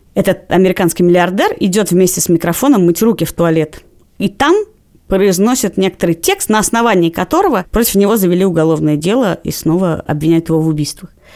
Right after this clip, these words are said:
Это способ рассказать о преступлении,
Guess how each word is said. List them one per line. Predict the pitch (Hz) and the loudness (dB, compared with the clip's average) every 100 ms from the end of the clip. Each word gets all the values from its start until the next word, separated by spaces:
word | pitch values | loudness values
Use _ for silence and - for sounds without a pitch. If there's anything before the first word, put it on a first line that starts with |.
| - - - - | -20 -20 -20 -4
Это | 349 392 | -2 0
способ | - - - 370 466 202 - - _ _ _ | -2 -2 0 2 2 0 -8 -20 _ _ _
рассказать | 175 175 226 214 208 165 | -4 -2 -2 0 0 -2
о | |
преступлении, | 156 165 - 160 185 294 349 202 170 | -2 -4 -4 -2 2 4 4 2 -2